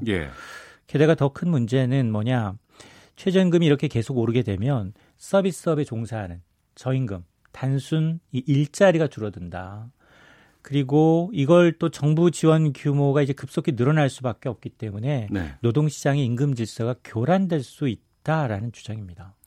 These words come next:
Speaker 1: 어. 근데 좀 이런 의견도 있어요. 두 가지로 나눠서 본다 그러면 올해부터 올 사월까지는 고용 감소 효과가 별로 없었다라는 것이 하나가 있고, 아, 십오 퍼센트를 계속 인상을 하면 이런 일이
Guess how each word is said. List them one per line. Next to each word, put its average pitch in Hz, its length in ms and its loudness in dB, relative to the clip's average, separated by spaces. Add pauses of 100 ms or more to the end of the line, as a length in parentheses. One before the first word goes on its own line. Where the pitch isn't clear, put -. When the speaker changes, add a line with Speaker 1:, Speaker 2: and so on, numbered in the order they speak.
Speaker 1:
어. 71 480 -12 (800)
근데 190 220 -2
좀 131 240 0
이런 202 280 6
의견도 151 340 4
있어요. 113 760 -4 (140)
두 139 160 -2
가지로 175 340 2
나눠서 110 300 0
본다 98 340 -4
그러면 95 640 -6
올해부터 160 840 0
올 123 180 -2
사월까지는 113 1080 -6
고용 127 300 2
감소 113 300 -4
효과가 107 300 -8
별로 123 240 -6
없었다라는 120 1120 -2
것이 107 180 -6
하나가 101 300 -6
있고, 127 460 -12 (540)
아, 113 320 -4
십오 214 300 -4
퍼센트를 160 500 -4
계속 135 460 2
인상을 135 460 0
하면 131 200 0
이런 117 340 0
일이 160 400 -4